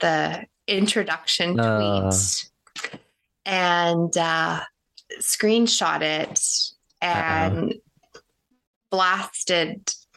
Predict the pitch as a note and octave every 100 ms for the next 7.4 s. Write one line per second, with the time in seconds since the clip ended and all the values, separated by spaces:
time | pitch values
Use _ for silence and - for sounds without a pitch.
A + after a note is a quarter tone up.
0 | _ G3+ A3 - G#3 G#3 G3+ G3 G3 _
1 | _ - _ - _ _ F#3 F#3 F3+ F#3
2 | F3 F3+ F3+ - - - _ E3 D#3+ D#3+
3 | D#3 D3+ C#3+ - - - - - E3 D#3
4 | D3+ D3+ D3+ B2+ G#2+ E3+ - C#3+ G#2+ A2+
5 | G#2 G#2+ F#2+ F#2+ F#3+ G3 G3 F#3+ F3+ E3
6 | - - E3 E3 - - - - - -
7 | F#3+ F3+ F3 D#3